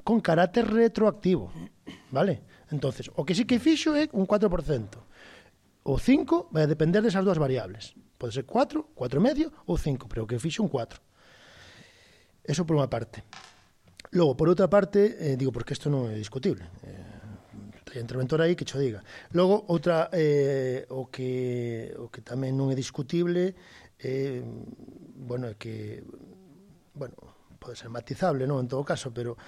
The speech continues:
eh, falaba, estás moi desconfiado, moi desconfiado no, no tema ese da, da R P T e que por que non se consigna e non sei que, por que traemos ao pleno o, o,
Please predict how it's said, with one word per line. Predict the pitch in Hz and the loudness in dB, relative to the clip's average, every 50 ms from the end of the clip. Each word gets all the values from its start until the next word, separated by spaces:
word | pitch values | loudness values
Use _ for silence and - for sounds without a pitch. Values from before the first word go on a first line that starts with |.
| - - - - - - - _ - | -20 -20 -20 -20 -20 -20 -20 _ -14
eh, | 135 131 120 | -12 -10 -10
falaba, | 107 - 127 127 127 123 113 | -8 -6 -4 -4 -4 -4 -6
estás | - - 127 107 | -8 -8 -8 -6
moi | 110 117 120 117 113 110 113 113 107 110 120 - - - - - _ _ - _ _ _ - - - - - - - - - - - - _ _ _ _ _ _ _ _ - - - | -6 -4 -4 -4 -4 -6 -6 -8 -8 -10 -10 -12 -12 -14 -16 -18 _ _ -20 _ _ _ -20 -20 -20 -20 -20 -20 -20 -20 -20 -20 -20 -20 _ _ _ _ _ _ _ _ -20 -20 -12
desconfiado, | - 117 - - 131 131 113 - - - 190 175 110 - - - - - - - - - - - - _ _ | -10 -10 -6 -4 -4 -4 -2 -2 0 0 0 0 0 -2 -4 -4 -8 -12 -14 -16 -18 -20 -20 -20 -20 _ _
moi | 165 165 | -2 0
desconfiado | 151 147 135 - 156 147 143 139 - 160 160 165 165 139 147 | 0 0 0 0 -2 -2 0 0 2 4 6 6 6 6 4
no, | 143 139 139 139 135 127 127 - - - - - - _ _ 160 | 4 4 4 4 2 2 0 -4 -8 -18 -20 -20 -20 _ _ 0
no | 143 135 127 | 0 0 2
tema | 123 - 151 151 143 139 143 | 2 2 2 4 4 2 2
ese | 147 - - - 139 | 0 0 0 -2 0
da, | 127 131 127 123 120 120 123 139 147 | 0 0 0 0 -2 -4 -4 -6 -6
da | 139 135 131 | -4 0 0
R | 135 127 123 123 | 0 0 -2 -2
P | - - 120 | -2 -4 -4
T | 117 - 175 196 185 | 0 2 4 4 4
e | 160 | 2
que | - - 123 | 0 -4 -4
por | 123 123 120 | -4 -4 -2
que | - 143 | 0 0
non | 143 - | 0 0
se | - 131 - | -2 -4 -4
consigna | 120 123 127 120 - 185 190 196 180 165 156 147 | -2 -2 -2 0 0 0 2 2 2 2 2 2
e | 139 139 | 2 0
non | 123 95 | 0 -2
sei | 104 113 107 | -4 -8 -4
que, | - 190 190 170 131 | -2 0 0 0 0
por | - 120 | -2 -2
que | 139 131 | -2 -2
traemos | - 135 135 135 131 120 - | 0 0 0 0 0 -2 -4
ao | 123 113 | -6 -4
pleno | 117 156 180 185 175 165 156 160 156 - - - - - - - - _ _ | -2 0 2 2 2 2 0 -2 -4 -8 -18 -20 -20 -20 -20 -20 -20 _ _
o, | - - 135 | -6 -2 -2
o, | 127 123 120 120 131 - - 127 | 0 0 0 -2 -2 -4 -4 -2